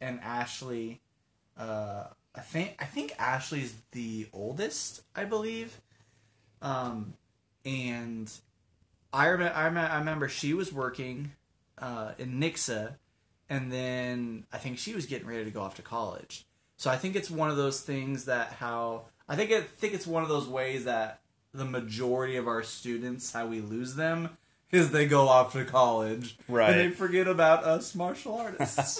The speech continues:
Speaker 2: <laughs>
Speaker 1: They forget about us. And so I think that's kinda, I think that's kinda how, how it happened, is that the, you know, we,
Speaker 2: Mm-hmm.
Speaker 1: she went to college, and then her younger sis-, sister went to college,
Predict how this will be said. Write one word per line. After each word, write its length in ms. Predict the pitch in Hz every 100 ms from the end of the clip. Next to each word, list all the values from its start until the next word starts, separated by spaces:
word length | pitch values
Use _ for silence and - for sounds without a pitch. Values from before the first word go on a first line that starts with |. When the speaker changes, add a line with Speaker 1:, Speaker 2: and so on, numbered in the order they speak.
| -
Speaker 2:
<laughs> 60 | -
Speaker 1:
They 140 | 165
forget 320 | 170 214 240
about 300 | 247 240 233
us. 380 | 190 330 - - _ _ - - - - - - - -
And 360 | 143 139 139
so 540 | 139 151 143 139 135 -
I 140 | 165
think 340 | 156 175 175 165
that's 200 | 156 -
kinda, 680 | - 143 143 143 139 127 -
I 60 | 135
think 180 | 151 151
that's 160 | 139 -
kinda 260 | 143 135
how, 680 | - 127 127 123 120 113 107 - -
how 300 | - 123 123
it 100 | 117
happened, 480 | - 120 135 123 110
is 140 | 104
that 340 | 110 107 - -
the, 260 | 117 110
you 120 | 107 107
know, 340 | 101 101 107 - _ -
we, 60 | 117
Speaker 2:
Mm-hmm. 240 | 104 98 -
Speaker 1:
she 180 | - -
went 100 | 135 110
to 60 |
college, 680 | - 120 120 120 120 117 110
and 140 | 110
then 220 | 110 107
her 260 | 107 110 104
younger 300 | 107 113 110
sis-, 340 | - 135 135
sister 520 | - - 147 135 - 127
went 160 | 123
to 40 | 110
college, 640 | - 113 113 113 113 107